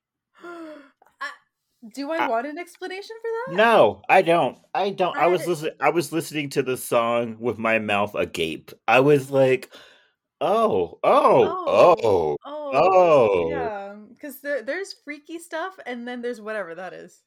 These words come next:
Speaker 2: Whatever this song is about.
Speaker 1: Right. Mm.
Speaker 2: But I just want everyone to listen to it. Just, <laughs> just give it a listen.
Speaker 1: <laughs> It's an experience that we
Speaker 2: It
Speaker 1: all
Speaker 2: was,
Speaker 1: should share.
Speaker 2: it was an experience.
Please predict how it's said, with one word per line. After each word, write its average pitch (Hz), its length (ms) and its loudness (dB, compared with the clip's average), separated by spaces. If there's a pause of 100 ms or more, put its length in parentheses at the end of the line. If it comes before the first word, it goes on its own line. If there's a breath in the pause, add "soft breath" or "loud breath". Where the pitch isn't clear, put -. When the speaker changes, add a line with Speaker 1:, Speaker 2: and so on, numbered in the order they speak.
(140)
Speaker 2:
Whatever 165 500 -8
this 143 380 -2
song 90 460 -8
is 73 160 -8
about. 67 680 -10 (880)
Speaker 1:
Right. 208 400 -12 (380)
Mm. 214 500 -20 (100)
Speaker 2:
But 147 220 0
I 139 80 2
just 151 160 -2
want 139 200 -2
everyone 104 280 2
to 92 60 -4
listen 80 260 -6
to 67 160 -12
it. - 160 -14
Just, 139 380 -2
<laughs> - 60 -4
just 349 520 -2
give 185 180 8
it 170 80 0
a 147 80 6
listen. 120 480 2 (100)
Speaker 1:
<laughs> - 60 -10 (520 loud breath)
It's 311 140 -12
an 311 80 -10
experience 208 640 -10
that 202 140 -10
we 185 100 -12
Speaker 2:
It 170 60 2
Speaker 1:
all 165 100 0
Speaker 2:
was, 185 160 8
Speaker 1:
should - 140 -20
share. 131 280 -16
Speaker 2:
it 180 120 2
was 180 220 0
an 143 80 -6
experience. 95 1000 -4